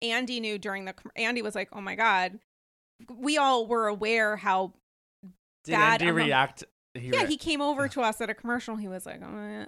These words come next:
Speaker 1: like, but we don't know how, how intense it was online after. And honestly, you're so out of it because it's live, commercial breaks, you're cheering.
Speaker 2: Yeah.
Speaker 1: You want these women to do well. You feel
Speaker 2: Yeah.
Speaker 1: a responsibility to them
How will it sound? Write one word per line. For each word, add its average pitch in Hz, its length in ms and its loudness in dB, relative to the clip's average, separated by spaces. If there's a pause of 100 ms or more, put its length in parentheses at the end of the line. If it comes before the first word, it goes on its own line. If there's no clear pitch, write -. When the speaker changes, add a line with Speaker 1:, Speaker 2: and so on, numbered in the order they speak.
Speaker 1:
like, 254 320 0 (420)
but 330 180 0
we 302 180 0
don't 359 200 4
know 302 260 6
how, 247 560 0
how 220 640 -2 (140)
intense 220 560 -8
it 240 120 -2
was 190 340 -4
online 202 560 -6
after. 196 340 -4
And 233 200 -4
honestly, 285 720 -2 (260)
you're 262 180 -2
so 285 420 0
out 196 260 -2
of 240 140 -2
it 285 220 0
because 233 340 -6
it's 220 180 -8
live, 214 400 -2
commercial 220 380 -8
breaks, 214 520 -4
you're 208 100 -10
cheering. 226 640 -2
Speaker 2:
Yeah. 101 180 -6 (120)
Speaker 1:
You 240 140 -4
want 214 300 -2 (120)
these 220 280 -6
women 214 240 -6
to - 160 -16
do 240 400 -4
well. 240 500 4
You 214 140 -8
feel 254 540 0
Speaker 2:
Yeah. 262 60 4
Speaker 1:
a 240 40 -2
responsibility 226 880 -2
to 277 160 -6
them 254 440 -2